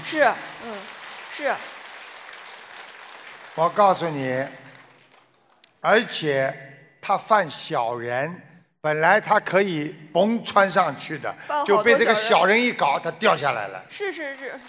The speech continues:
Speaker 1: 特别
Speaker 2: 鼓掌。
Speaker 1: 这个是真的，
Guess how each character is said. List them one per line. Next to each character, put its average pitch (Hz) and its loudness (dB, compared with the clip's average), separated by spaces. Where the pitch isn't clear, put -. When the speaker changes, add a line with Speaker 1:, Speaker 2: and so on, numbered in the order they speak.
Speaker 1:
特 339 -2
别 359 6
Speaker 2:
鼓 - 4
掌。 165 10
Speaker 1:
这 359 -2
个 330 0
是 370 -2
真 294 2
的， 269 2